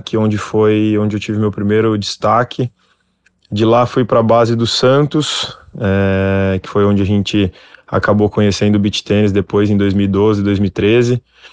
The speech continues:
É, voltei pra Ponte Preta em dois mil e dezessete, que foi quando eu tive minha primeira, é, minha primeira entrada no futebol profissional.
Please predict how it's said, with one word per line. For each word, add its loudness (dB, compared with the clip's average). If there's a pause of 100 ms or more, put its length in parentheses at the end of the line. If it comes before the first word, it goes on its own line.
(460)
É, 0 (840)
voltei 2
pra 2
Ponte -2
Preta 2
em -4
dois 0
mil 2
e 0
dezessete, 0
que -16
foi -4
quando 0
eu 2 (380)
tive -2
minha 2
primeira, 0 (380)
é, -2 (800)
minha -2
primeira 2
entrada 2
no -2
futebol 0
profissional. -2